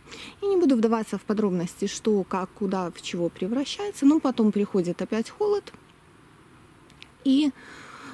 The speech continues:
все эти процессы замирают. Вот так происходит накапливание определённых, э, веществ, того же крахмала. Ну, опять же, я же говорю, никому эти подробности сильно не нужны, и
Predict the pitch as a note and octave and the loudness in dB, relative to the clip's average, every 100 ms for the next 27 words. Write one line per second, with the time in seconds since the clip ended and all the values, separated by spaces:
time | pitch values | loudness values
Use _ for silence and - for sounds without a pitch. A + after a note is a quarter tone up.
0 | - - C#4+ B3+ A3+ G#3 - A#3 G#3+ F#3+ | -10 4 4 4 2 0 2 2 2 2
1 | G3+ F#3+ E3 E3+ - A#3 - F4+ - A3+ | 4 4 0 -4 0 0 2 -2 2 2
2 | A3+ - D4+ A#3+ - A3+ A#3+ A#3+ - F#3 | 2 2 4 4 4 2 4 0 0 -2
3 | E3+ E3 D#3 F3 - - - - B3 - | -2 -2 -2 -6 -12 -20 -16 -10 -8 0
4 | G#3+ G3+ A3+ A#3 A#3 A#3 - A#3+ A3+ A#3 | 2 6 8 10 8 8 4 2 4 4
5 | D4 - A4+ - G#3 A3 G#3 - B3+ - | 0 2 0 0 0 2 0 -4 -6 -4
6 | A4 G#4 C4 - - - - G#4 D#4 A3 | -2 2 2 2 -12 -20 -12 -6 -2 -2
7 | G3 G3+ G3 - G3 F#3+ A3 B3 B3+ A3 | 0 -2 -2 -6 -2 2 2 4 4 4
8 | - G#3 G3+ G3+ G3 - - G#3 G3+ A#3 | 0 2 4 4 2 -4 0 2 6 6
9 | C#4+ F#4+ G#4+ A4+ - C#4+ | 6 2 -2 -2 2 2